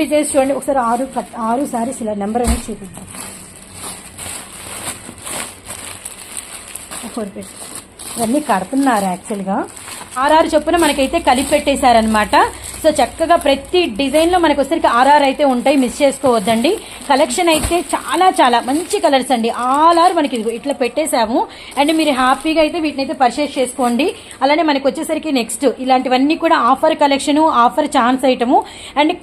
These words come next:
కేవలం, కేవలం మూడు వందల తొంభై తొమ్మిది రూపాయలు మాత్రం. ఒకసారి సారీస్ అన్నీ ఇలా అందాం, డిజైన్స్ అన్నీ మళ్ళీ ఒకసారి చూసుకోండి. ప్రతి డిజైన్, ప్రతి డిజైన్ అయితే మీకైతే ఉంటుంది. బ్లౌజెస్ అయితే పెద్ద బ్లౌజెస్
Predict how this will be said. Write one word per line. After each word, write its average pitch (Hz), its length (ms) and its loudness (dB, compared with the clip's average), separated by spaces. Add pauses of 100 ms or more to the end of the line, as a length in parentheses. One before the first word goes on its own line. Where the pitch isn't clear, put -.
కేవలం, 381 460 4 (380)
కేవలం 427 440 4
మూడు 370 220 4
వందల 359 200 4 (120)
తొంభై 311 260 4
తొమ్మిది 320 260 0
రూపాయలు 302 300 2
మాత్రం. 285 240 4
ఒకసారి 294 280 2
సారీస్ 269 360 0
అన్నీ 269 200 2
ఇలా 202 160 0
అందాం, 190 280 -6 (260)
డిజైన్స్ 254 420 -4
అన్నీ 269 220 -2
మళ్ళీ 233 220 -2
ఒకసారి 247 260 -4
చూసుకోండి. 240 420 -4 (400)
ప్రతి 277 360 0 (140)
డిజైన్, 285 360 0
ప్రతి 269 320 -4
డిజైన్ 269 300 0
అయితే 269 240 0
మీకైతే 240 420 2
ఉంటుంది. 220 360 0 (420)
బ్లౌజెస్ 254 460 2
అయితే 302 140 -2 (120)
పెద్ద 208 280 -4 (160)
బ్లౌజెస్ 247 400 2